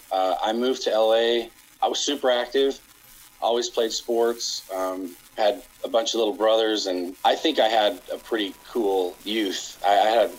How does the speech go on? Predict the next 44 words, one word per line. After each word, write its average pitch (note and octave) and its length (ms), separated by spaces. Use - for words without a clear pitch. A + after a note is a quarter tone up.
a G2+ 120
really B2 260
good A2 160
time. G#2 400
My, A2 280
my, A2 200
my, G#2 300
I A2 100
spent A#2 260
a - 20
lot A2 220
of A#2 40
time B2+ 200
in G#2+ 100
Norway, G#2+ 460
so G#2+ 180
going G#2 220
back G2+ 240
and - 80
forth A2 280
between G#2 280
Utah G2+ 340
and F#2+ 100
Norway. G2+ 400
Um, G2+ 340
we A#2 120
worked A#2+ 380
a B2+ 40
lot. A#2+ 340
My G2+ 120
dad G#2+ 280
taught A#2 180
us A2+ 100
how A2+ 100
to A2 80
work, A2+ 340
and F#2+ 80
I F#2 100
think G#2+ 260
that's G2+ 240
an G2+ 60
important F#2+ 360
thing, A2 280
to G2 200